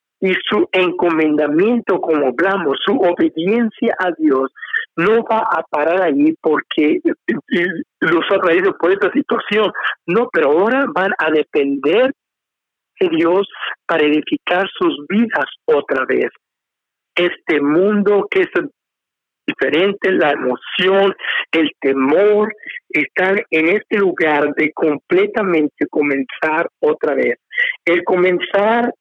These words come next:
en una nueva localidad a veces es algo difícil, pero era ese nivel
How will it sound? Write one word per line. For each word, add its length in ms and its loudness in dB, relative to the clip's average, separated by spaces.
en 160 0
una 160 4
nueva 280 2
localidad 580 2
a 100 -4
veces 300 0
es 220 0
algo 260 2
difícil, 560 0
pero 380 0
era 420 0
ese 320 0
nivel 800 2